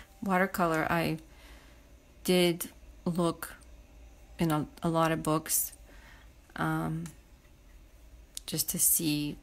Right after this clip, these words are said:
like, different textures and stuff. I mean,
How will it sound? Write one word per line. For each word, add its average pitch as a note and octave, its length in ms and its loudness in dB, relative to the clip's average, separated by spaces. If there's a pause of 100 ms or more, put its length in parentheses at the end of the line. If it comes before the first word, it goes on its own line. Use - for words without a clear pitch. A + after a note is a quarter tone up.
(140)
like, D#3 140 -4
different C3 360 -4
textures F3+ 800 0
and D#3+ 140 -4
stuff. - 260 -6
I F3 80 -2
mean, F#3+ 420 -2